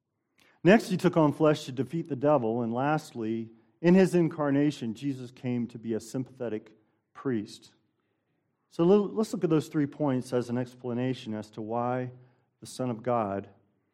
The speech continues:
became a man. So the last Adam, one of the most glorious titles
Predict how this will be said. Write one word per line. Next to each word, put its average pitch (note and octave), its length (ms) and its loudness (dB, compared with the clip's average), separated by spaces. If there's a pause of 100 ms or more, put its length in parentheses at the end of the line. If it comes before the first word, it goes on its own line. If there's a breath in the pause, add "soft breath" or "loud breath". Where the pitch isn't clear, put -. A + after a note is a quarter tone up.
(260)
became A2+ 300 -6
a G2+ 40 -4
man. G2 360 -8 (1500)
So - 140 -6
the C#3 80 6
last E3 340 8
Adam, B2 360 2 (1800)
one G#3+ 200 4
of G#3+ 100 8
the F3+ 100 8
most E3 380 6
glorious A3 540 8
titles C#3 880 0